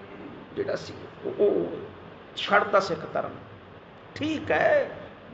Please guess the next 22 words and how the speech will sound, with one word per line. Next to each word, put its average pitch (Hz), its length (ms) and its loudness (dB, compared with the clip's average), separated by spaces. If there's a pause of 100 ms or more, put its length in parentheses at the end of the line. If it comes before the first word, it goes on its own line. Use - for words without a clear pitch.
(300)
ਮੈਂ 151 180 4
ਕਹਿੰਦਾ 190 300 4
ਹੁੰਦਾ 170 320 4
ਵੀ 220 140 0 (200)
ਲਾਲਚ 147 600 4
ਉਹਨਾਂ 226 220 6
ਨੂੰ 196 180 4
ਨਾ 139 180 4
ਦਿਓ, 131 280 2
ਪਰ - 260 2 (520)
ਅਸੀਂ 233 240 0
ਜਿੱਥੇ 220 420 -2 (180)
ਪੈਸਾ 196 580 6 (580)
ਖਰਚ 190 300 4
ਕਰੀ 208 260 4
ਜਾਂਦੇ 175 400 4
ਹਾਂ, 277 60 4
ਉੱਥੇ 262 300 2
ਆਪਣੀ 233 360 2
ਕੌਮ 214 300 6
ਨੂੰ 226 120 6
ਸੰਭਾਲੀਏ। 151 600 2